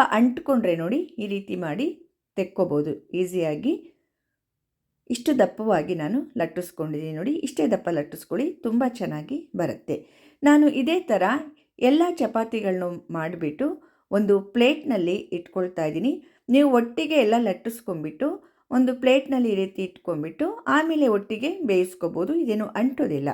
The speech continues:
ಅಕ್ಕಿ ಹಿಟ್ಟನ್ನ ಹಾಕಿ ಲಟ್ಸಿರೋದ್ರಿಂದ ಒಂದಕ್ಕೊಂದು ಅಂಟೋದಿಲ್ಲ. ನೋಡಿ, ಎಲ್ಲ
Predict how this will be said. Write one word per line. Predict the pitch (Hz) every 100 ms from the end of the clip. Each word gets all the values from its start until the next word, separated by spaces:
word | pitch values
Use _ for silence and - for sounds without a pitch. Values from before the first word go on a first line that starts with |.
| - _ _ -
ಅಕ್ಕಿ | 302 302 370
ಹಿಟ್ಟನ್ನ | 302 233 - 202 202
ಹಾಕಿ | 214 180 190 190
ಲಟ್ಸಿರೋದ್ರಿಂದ | 170 165 - 220 185 160 147 226 349 _ _ _ -
ಒಂದಕ್ಕೊಂದು | 202 190 190 160 160 -
ಅಂಟೋದಿಲ್ಲ. | 175 196 202 - 151 170 277 359 _ _ 185
ನೋಡಿ, | 185 262 330 - _ _
ಎಲ್ಲ | 214 226